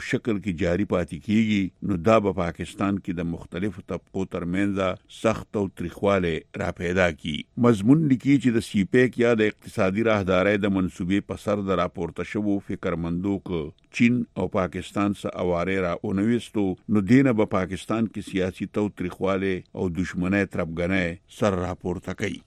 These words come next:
تنظیم خپل بیان کې زیاته کړې ده چې د خلکو د خیر په خاطر د پاکستان په اقتصادي نظام کې د ښکاره اصلاحاتو ضرورت دی. ریپورت لیکي چې د پاکستان د ولس ډېرې مسلې تر کافي حده پورې د چین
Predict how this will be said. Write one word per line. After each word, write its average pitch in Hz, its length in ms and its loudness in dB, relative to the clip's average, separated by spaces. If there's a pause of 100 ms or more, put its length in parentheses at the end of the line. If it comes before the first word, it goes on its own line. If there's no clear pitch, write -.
(140)
تنظیم 120 440 8
خپل 131 280 4
بیان 131 260 4
کې 107 200 -2
زیاته 104 300 0
کړې 117 260 2
ده 120 60 4 (100)
چې 107 140 -4
د - 140 -6
خلکو 113 360 -2
د 95 120 -6
خیر 107 260 -4
په 101 160 -10
خاطر 98 420 -4
د 98 180 -4
پاکستان 98 600 -6
په 92 140 -2
اقتصادي 90 600 -6
نظام 95 320 -2
کې 90 520 -6
د 85 140 -4
ښکاره 101 500 -2
اصلاحاتو 87 720 -4 (340)
ضرورت 92 400 2 (160)
دی. 78 140 -2 (300)
ریپورت 143 480 6
لیکي 131 280 4
چې 127 240 2
د 104 100 2
پاکستان 110 720 0
د 98 140 2
ولس 101 260 2
ډېرې 113 400 2
مسلې 98 460 -2
تر 98 180 -2
کافي 92 400 -4
حده 92 240 0
پورې 101 680 -2
د 95 220 2
چین 135 180 2